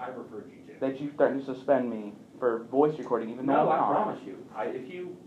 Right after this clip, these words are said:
Speaker 1: pull out your cell phone and record me, I will suspend you. That's not a threat. Okay? I'm telling you what's gonna happen.
Speaker 2: I'm not pulling it out.
Speaker 1: And I haven't suspended you.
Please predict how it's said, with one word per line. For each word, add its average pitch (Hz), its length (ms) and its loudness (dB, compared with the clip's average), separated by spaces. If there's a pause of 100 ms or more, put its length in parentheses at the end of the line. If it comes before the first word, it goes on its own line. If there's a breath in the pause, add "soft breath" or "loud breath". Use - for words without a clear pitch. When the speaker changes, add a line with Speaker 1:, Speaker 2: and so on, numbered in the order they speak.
Speaker 1:
pull 170 120 -2
out 175 160 -2
your 151 80 -10
cell 135 220 -4
phone 143 140 -6
and 143 80 -6
record - 320 -8
me, 117 240 -12
I 117 120 -4
will 135 240 -6
suspend 180 380 -10
you. 220 100 -12 (320)
That's - 200 -4
not 226 260 -4
a - 20 -16
threat. 95 320 -8 (1200)
Okay? 113 300 -8
I'm 135 180 -2
telling 180 280 -8
you 185 60 -10
what's 160 220 -8
gonna 170 180 -8
happen. 190 320 -8 (840)
Speaker 2:
I'm 127 120 2
not 151 180 8
pulling 156 220 2
it 117 80 2
out. 151 360 4 (260)
Speaker 1:
And 131 200 -4
I 131 120 0
haven't 139 280 -2
suspended 208 440 -10
you. 120 60 -14